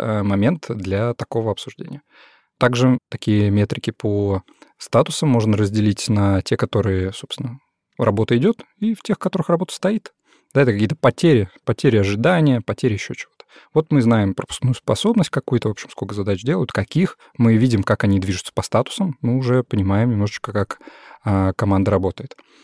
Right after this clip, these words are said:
Вот. Далее начинаются метрики, ну, какие-то, что ли, может,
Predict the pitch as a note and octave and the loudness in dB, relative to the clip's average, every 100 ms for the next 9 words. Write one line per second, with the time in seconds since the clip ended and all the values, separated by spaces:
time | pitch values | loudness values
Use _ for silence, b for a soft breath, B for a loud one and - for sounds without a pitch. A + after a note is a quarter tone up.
0 | b _ A#2 G2+ F#2+ - _ A#2 B2 G3 | b _ -6 -2 -4 -6 _ 2 4 4
1 | F3+ C#3 - B2+ B2+ - - A2+ G#2+ G#2+ | 4 2 2 2 2 -2 0 2 2 2
2 | G#2 A2+ - B2 - A#2 A2 G#2+ - _ | 2 0 0 -4 0 2 2 0 -6 _
3 | - A#2 - - - - - - - - | -14 -14 -14 -12 -10 -10 -12 -16 -14 -8
4 | B2 A#2 | -8 -8